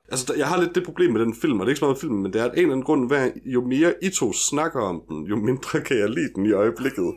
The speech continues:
Der er noget ved måden, I taler om den film på, der bliver, der får mig til at være sådan, "Åh, nej, øh, ja."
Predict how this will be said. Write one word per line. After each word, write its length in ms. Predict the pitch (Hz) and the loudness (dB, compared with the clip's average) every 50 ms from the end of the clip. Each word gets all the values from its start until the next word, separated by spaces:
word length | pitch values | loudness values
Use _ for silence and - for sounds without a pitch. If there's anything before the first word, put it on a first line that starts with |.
| - - - - - | -10 -20 -12 -4 0
Der 60 | 135 | 2
er 40 | 160 | 2
noget 140 | 170 160 | 4 4
ved 140 | 156 151 143 | 4 2 4
måden, 320 | 139 135 139 156 165 160 151 | 4 4 4 4 4 2 2
I 40 | 123 | 0
taler 260 | - 165 160 127 95 | -2 0 0 2 2
om 80 | 87 87 | 0 0
den 160 | 104 98 90 | 0 -2 -2
film 180 | - 123 113 98 | -4 -4 -4 -2
på, 80 | 107 | 0
der 100 | 98 95 | -2 -2
bliver, 160 | - 107 107 - | -2 -2 -4 -4
der 100 | 107 110 | -4 -4
får 120 | - 117 | -4 -4
mig 80 | 107 - | -4 -2
til 60 | - | 0
at 40 | 123 | -2
være 100 | 113 107 | -2 -2
sådan, 140 | 110 - 98 101 | -4 -6 -6 -6
"Åh, 320 | 104 92 90 87 87 85 90 90 | -6 -4 -4 -4 -6 -6 -6 -8
nej, 120 | 90 80 - - 76 82 | -12 -12 -10 -6 -4 -2
øh, 500 | 87 90 87 80 71 71 - - - - | -2 0 -2 -2 -4 -8 -10 -12 -10 -8
ja." 80 | 82 | -8